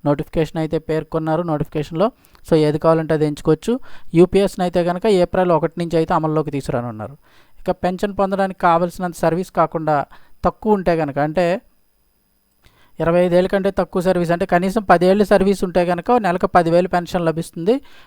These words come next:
పింఛన్ పొందే అర్హత ఉన్న ఇరవై ఐదు ఏళ్ల సర్వీస్ పూర్తి చేసుకొని, ఆ, వాళ్ళకి, అలాగే ఒకవేళ ఇరవై ఐదు ఏళ్ల తర్వాత స్వచ్ఛందంగా వీఆర్ఎస్ తీసుకున్న అలాంటి వారందరికీ కూడా అసలైన పదవి విరమణ తేదీ నుంచి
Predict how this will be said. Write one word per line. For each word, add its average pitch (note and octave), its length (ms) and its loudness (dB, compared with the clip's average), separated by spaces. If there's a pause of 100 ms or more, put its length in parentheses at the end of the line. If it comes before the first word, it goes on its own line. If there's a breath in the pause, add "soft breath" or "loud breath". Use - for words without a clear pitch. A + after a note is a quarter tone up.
(120)
పింఛన్ G#3+ 340 0
పొందే A3 200 0
అర్హత G3 340 2
ఉన్న F#3+ 320 -2
ఇరవై E3+ 260 2
ఐదు F3 160 0
ఏళ్ల F3 160 2
సర్వీస్ F3+ 460 0
పూర్తి F3 240 -4
చేసుకొని, E3+ 480 -2 (380 soft breath)
ఆ, D#3 160 4
వాళ్ళకి, D#3 440 0
అలాగే E3+ 440 2
ఒకవేళ D#3+ 380 0
ఇరవై D#3 240 2
ఐదు D#3 120 0
ఏళ్ల E3 140 0
తర్వాత D#3+ 460 2
స్వచ్ఛందంగా D#3+ 840 -2
వీఆర్ఎస్ D3+ 500 -2
తీసుకున్న D3+ 500 -6 (100)
అలాంటి D#3 280 0
వారందరికీ D3+ 460 0
కూడా D#3+ 240 2 (380 loud breath)
అసలైన E3 340 0
పదవి D#3+ 320 2
విరమణ D#3+ 260 0
తేదీ D#3 300 0
నుంచి E3 340 -4